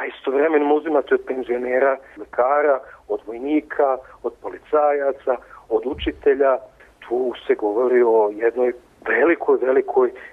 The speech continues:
nelogičnosti u merama štednje i prema kome one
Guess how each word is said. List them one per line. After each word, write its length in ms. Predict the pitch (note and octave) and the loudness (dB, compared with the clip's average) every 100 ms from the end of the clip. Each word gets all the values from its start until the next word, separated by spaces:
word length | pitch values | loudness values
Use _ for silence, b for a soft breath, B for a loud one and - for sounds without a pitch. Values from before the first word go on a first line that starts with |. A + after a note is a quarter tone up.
| B | B
nelogičnosti 840 | A#2+ C#3+ C#3+ B2+ - B2 - - | -2 0 0 -4 -8 -8 -6 -6
u 40 | |
merama 360 | B2 C3+ C3 A#2 - | 0 2 2 0 -4
štednje 360 | - A#2 C#3 | -2 0 2
i 40 | C3+ | 0
prema 240 | A#2+ B2 | 0 -4
kome 360 | B2 B2+ C3 A#2+ | -2 -2 -2 -2
one 140 | C3 | -2